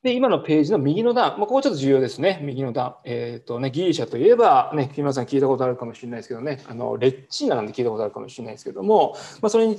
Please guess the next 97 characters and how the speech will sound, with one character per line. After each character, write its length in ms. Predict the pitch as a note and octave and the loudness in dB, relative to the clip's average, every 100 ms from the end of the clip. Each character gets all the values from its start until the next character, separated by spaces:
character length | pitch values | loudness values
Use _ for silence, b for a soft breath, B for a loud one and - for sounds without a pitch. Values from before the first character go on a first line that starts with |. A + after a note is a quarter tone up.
| - | -4
え 220 | F3 F3 | 0 0
ー、 120 | E3 - | 0 -6
有 200 | E3+ E3 | -8 -6
名 100 | E3 | -4
な 100 | D#3+ | -4
品 260 | D3+ D#3+ D#3+ | -6 -8 -8
種 100 | F3+ | 0
が、 140 | G3+ D3 | 2 4
ま 120 | G3 | 4
ず 100 | D#3+ | 2
こ 100 | B2+ | -2
の 100 | A#2 | -2
五 120 | B2 | 2
百 300 | D#3 E3+ E3+ | 2 2 0
二 120 | E3 | -2
十 140 | C#3+ B2+ | -4 -6
三 240 | B2+ B2+ | -8 -8
ペ 120 | B2 | -6
ー 20 | C3+ | -6
ジ、 100 | C3+ | -6
こ 60 | |
の 60 | B2+ | -6
右 280 | C3 D#3 A3 | -4 -4 -2
の 160 | G#3+ | 0
段 180 | G#3 D#3+ | 0 0
の 120 | A#2+ | -2
一 180 | - - | -8 -2
番 160 | D#3+ D#3 | 0 2
上、 200 | D3+ - B - - | 2 0 B -20 -12
白 380 | - D#3+ G3+ | -6 4 6
ぶ 160 | G3+ F#3 | 8 6
ど 320 | C3 - - | 6 2 -6
う。 20 | b b b b _ | b b b b _
サ 200 | - C#3+ | -6 -2
バ 160 | G3 | 0
テ 140 | F#3+ F3+ | -2 -8
ィ 100 | - - | -12 -6
ア 60 | |
ー 160 | B2 G#2+ | -6 -6
ノ 60 | |
で 60 | - | -12
す 40 | E3+ | -14
ね、 80 | |
サ 140 | C#3+ A2+ | -12 -12
バ 140 | A2 | -12
テ 140 | - A#2+ | -10 -10
ィ 20 | |
ア 20 | |
ー 20 | A#2 | -8
ノ。 40 | |
こ 100 | E3 | -4
れ 60 | D#3+ | 0
面 160 | F3 | 0
積 240 | F3 B2 A#2 | -2 -6 -6
見 120 | A#2 | -6
て 80 | A#2 | -6
い 60 | |
た 80 | A2 | -6
だ 80 | A2 | -6
く 60 | - | -6
と 80 | A2+ | -8
分 80 | A2 | -8
か 80 | |
り 100 | A#2 | -8
ま 140 | A#2+ A2 | -8 -10
す 160 | - | -6
が、 380 | C3+ F#3+ C#3+ - B - | 2 4 4 0 B -8
今 140 | B2+ | -6
白 300 | - C#3+ A#2+ | -4 -2 -4
黒、 240 | - A2 A2 | -4 -8 -4
ト 200 | D3+ C#3 | 0 0
ー 20 | |
タ 100 | B2+ | 0
ル 80 | B2 | -6
し 120 | - | -4
て 100 | B3+ | -2
も 180 | C#3+ A2 | -2 -2
ナ 180 | B2 C3+ | -4 -4
ン 160 | C#3 | -2
バ 160 | C3+ C#3+ | 0 2
ー 20 | |
ワ 140 | C3+ E3 | 2 -4
ン 60 | |
の 80 | G#2 | -8
品 160 | - G#2 | -14 -18
種 120 | G2+ | -12
で 60 | G#2 | -12
ご 80 | G#2 | -10
ざ 100 | A2 | -12
い 20 | |
ま 140 | A2 | -14
す 100 | - | -14
ね、 80 | E3+ | -14
白 280 | - A#2+ A2 | -12 -10 -10
ぶ 100 | A2+ | -8
ど 120 | |
う。 20 | B2 | -10